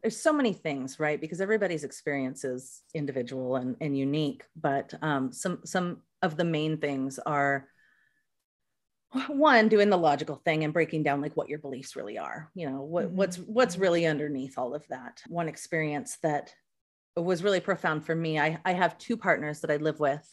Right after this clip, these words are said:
Speaker 1: and they're lovers as well. And, uh, the three of us have a triad. And I remember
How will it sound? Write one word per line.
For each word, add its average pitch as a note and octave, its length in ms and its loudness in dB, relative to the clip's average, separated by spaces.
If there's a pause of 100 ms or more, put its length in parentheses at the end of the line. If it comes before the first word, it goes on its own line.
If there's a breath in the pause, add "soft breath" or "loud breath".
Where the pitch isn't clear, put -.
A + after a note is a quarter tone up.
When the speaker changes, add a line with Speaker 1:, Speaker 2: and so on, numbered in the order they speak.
Speaker 1:
and D#3+ 160 -2
they're E3 140 4
lovers D3 400 2
as D3 160 -8
well. C3+ 360 0
And, C#3+ 320 -2 (440 soft breath)
uh, D3+ 140 0
the D3+ 80 0
three D3+ 180 -2
of C#3 100 -2
us C#3 120 -6
have D3 120 -6
a C#3+ 40 -6
triad. C#3+ 500 -2
And D3+ 120 -4
I D3 100 -2
remember D3 600 -2